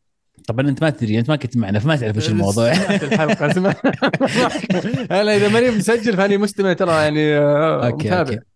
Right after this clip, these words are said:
Speaker 1: كويس، ريحتني، ما أحتاج أرجع أعيد لك الموضوع. <laughs> يقول: "أنا كمشجع ماذا أستفيد من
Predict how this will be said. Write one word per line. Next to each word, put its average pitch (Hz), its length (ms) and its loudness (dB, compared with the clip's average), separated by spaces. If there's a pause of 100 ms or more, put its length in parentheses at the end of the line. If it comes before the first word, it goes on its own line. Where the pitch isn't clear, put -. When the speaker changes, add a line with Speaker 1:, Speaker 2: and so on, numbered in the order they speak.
(160)
Speaker 1:
كويس، 101 260 -2
ريحتني، 123 380 0
ما 117 60 0
أحتاج 104 260 -4
أرجع 101 280 -2
أعيد 87 260 -4
لك - 120 -4
الموضوع. 165 320 -6 (280)
<laughs> - 240 -14
يقول: 175 380 2
"أنا 170 180 2
كمشجع 143 540 -2
ماذا 151 260 0
أستفيد 131 380 -2
من 120 200 2